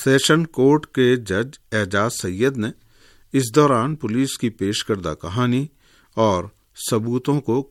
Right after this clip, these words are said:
ناکافی قرار دیا اور کچھ ملزمین کو ایک ساتھ متعدد مقدمات میں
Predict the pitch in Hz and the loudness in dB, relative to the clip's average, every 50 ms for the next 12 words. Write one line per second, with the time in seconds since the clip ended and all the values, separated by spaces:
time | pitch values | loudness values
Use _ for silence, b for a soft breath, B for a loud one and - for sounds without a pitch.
0 | _ _ _ _ _ - 110 101 92 95 107 107 - 113 113 123 - - 127 131 | _ _ _ _ _ -8 -6 -4 -2 -2 -2 -2 -2 -2 -2 -2 -2 -4 -6 -6
1 | - - 85 82 87 110 123 123 120 107 113 131 185 - b b b b b b | -4 -6 -6 -4 -4 -6 -4 -2 -2 0 0 -2 -4 -10 b b b b b b
2 | b - 123 120 - - - 143 - - - 110 101 92 85 82 92 87 98 113 | b -2 -2 -2 0 0 -2 -2 -2 -2 -2 -2 -2 -2 -4 -4 -4 -2 0 0
3 | 131 143 131 - 135 135 131 - _ 117 123 139 147 139 - - 92 82 92 107 | 0 -2 0 0 0 0 0 0 _ 0 0 0 0 -2 -6 -6 -2 0 0 0
4 | 117 - - - b b b b b b _ - 110 110 - 120 113 117 120 110 | 0 -2 -8 -18 b b b b b b _ -6 -6 -4 0 2 2 2 0 2
5 | 117 131 131 127 123 113 101 98 - - 101 92 90 98 90 98 113 135 143 - | 2 0 0 0 -2 -8 -8 -8 -6 -6 -8 -6 -4 -4 -2 -2 -2 -2 -2 -4
6 | 110 90 82 | -4 -6 -6